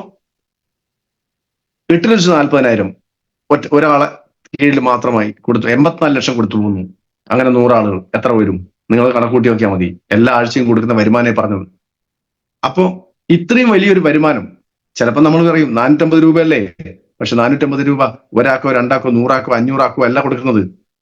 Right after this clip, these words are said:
ഒരുപാട് ആളുകളുടെ കയ്യിലേക്ക് കൊടുക്കുന്നു. ഇത്രയും വരുമാനം വാരി വിതറാൻ കപ്പാസിറ്റി ഉള്ള ഒരു കമ്പനി എന്തുകൊണ്ട് ഇങ്ങനെ പോകാൻ കഴിയുന്നു? കമ്പനിയെ സംബന്ധിച്ചോളം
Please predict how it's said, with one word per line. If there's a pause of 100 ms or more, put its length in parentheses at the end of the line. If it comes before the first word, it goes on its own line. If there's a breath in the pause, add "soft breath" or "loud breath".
(280)
ഒരുപാട്
ആളുകളുടെ
കയ്യിലേക്ക്
കൊടുക്കുന്നു. (880)
ഇത്രയും
വരുമാനം
വാരി
വിതറാൻ
കപ്പാസിറ്റി
ഉള്ള
ഒരു
കമ്പനി (840)
എന്തുകൊണ്ട്
ഇങ്ങനെ
പോകാൻ (240)
കഴിയുന്നു? (680)
കമ്പനിയെ
സംബന്ധിച്ചോളം